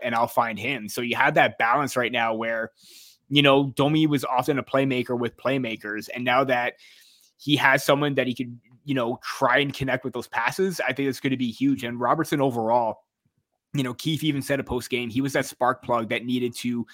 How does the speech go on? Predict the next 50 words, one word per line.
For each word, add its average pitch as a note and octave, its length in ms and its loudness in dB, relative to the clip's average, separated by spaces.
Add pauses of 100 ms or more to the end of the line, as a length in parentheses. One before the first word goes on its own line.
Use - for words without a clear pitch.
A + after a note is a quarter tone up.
(340)
help C3+ 220 4
boost B2+ 300 2
Domi B2+ 280 0
in A#2 60 -2
his A2+ 140 -6
game. B2 280 -2
And A2+ 160 -6
they C#3+ 120 2
connected D3 460 2
very C3+ 220 6
well B2 240 2
in B2 80 -4
that A#2 140 -4
tying A#2 260 -6
goal A2+ 180 -8
for A2 140 -10
Järnkrok. G#2+ 600 -6
Um, G2+ 380 -4 (760)
you C3+ 120 0
know, B2+ 380 2
they C3 380 2 (220)
started D3+ 520 4
to D3+ 80 0
generate C#3 400 0
some C3 160 -4
buzz B2 240 0
in C3 80 -4
the B2 80 -2
offensive A#2+ 480 -4
zone, A2+ 420 -4 (400)
you B2 120 -4
know, A#2 140 0
getting C#3 320 0
in C#3 100 -2
on B2+ 120 0
pucks, A#2 460 -6 (480)
you C3 100 -6
know, A#2+ 140 -4
making C3+ 340 -2
life C3+ 220 0
miserable B2+ 400 -2
for A#2 140 -12
the A#2+ 100 -2
opponent. A2+ 560 -2 (440)
It B2+ 160 -4
ended D3 260 2
up C#3+ 180 2
in, C#3 140 2
like, B2+ 240 0
a, B2 100 -4